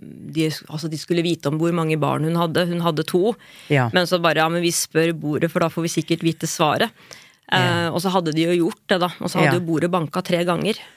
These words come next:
Speaker 1: Så tydeligvis så hadde denne dama da et
Speaker 2: Ja.
Speaker 1: barn som var født utenfor ekteskap, og
Speaker 2: <laughs>
Speaker 1: ja,
Speaker 2: Ja.
Speaker 1: litt i den stilen.
Speaker 2: Ja,
Speaker 1: Ja.
Speaker 2: men bordet fant ut av det.
Speaker 1: Bordet fant ut av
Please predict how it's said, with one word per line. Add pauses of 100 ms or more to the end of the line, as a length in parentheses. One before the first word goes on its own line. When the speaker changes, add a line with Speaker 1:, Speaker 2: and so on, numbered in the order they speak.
(200)
Speaker 1:
Så
tydeligvis
så
hadde
denne
dama
da
et
Speaker 2:
Ja.
Speaker 1:
barn
som
var
født
utenfor
ekteskap, (120)
og
Speaker 2:
<laughs>
Speaker 1:
ja,
Speaker 2:
Ja.
Speaker 1:
litt
i
den
stilen. (380)
Speaker 2:
Ja,
Speaker 1:
Ja.
Speaker 2:
men
bordet
fant
ut
av
det.
Speaker 1:
Bordet
fant
ut
av